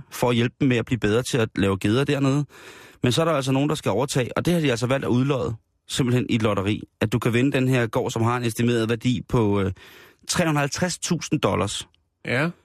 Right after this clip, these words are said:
Speaker 1: Så vi er altså oppe i... Øh, ja, vi, vi er godt op over, altså vi er tæt på, på, vi er på vej til tre millioner, ikke? Og der, hvis du er...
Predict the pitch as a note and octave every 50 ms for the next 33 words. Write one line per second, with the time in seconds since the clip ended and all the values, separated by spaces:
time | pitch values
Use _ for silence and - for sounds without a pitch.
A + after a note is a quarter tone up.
0 | _ _ _ _ _ - - B2 A#2 A#2 A2+ A2 - G2+ G2+ A#2 A#2 - - C#3
1 | C3+ B2+ B2 A#2+ A2+ G#2+ G#2 G2+ G2 F#2+ F#2+ F2+ F2 F2 E2+ - - F2+ F#2 F2+
2 | - _ _ _ _ _ _ _ - - F2+ F2+ E2 F2+ F#2 D2+ A#1 D2 F#2+ G#2
3 | G2 G2+ G#2+ A#2+ C3+ B2+ A#2+ A#2 A2 G#2 G2 G#2 G2 F#2 G2 G#2 G2+ A#2+ A#2+ B2
4 | - - D3+ - - C#3+ C3 - - C#3 - - C#3+ C#3+ A#2+ - D3+ D3 D#3 -
5 | - - C#3+ C3 C3 B2+ A#2 A2+ - C2+ G#2 B2+ C#3+ D3 C#3+ _ _ _ _ _
6 | _ _ _ _ _ _ _ - B2 - E3+ F3+ E3 _ - D3 D3+ C#3+ - E3
7 | D#3+ D#3 D3+ C#3+ C#3 C3+ C3 C3 B2+ B2+ B2 B2 A#2+ -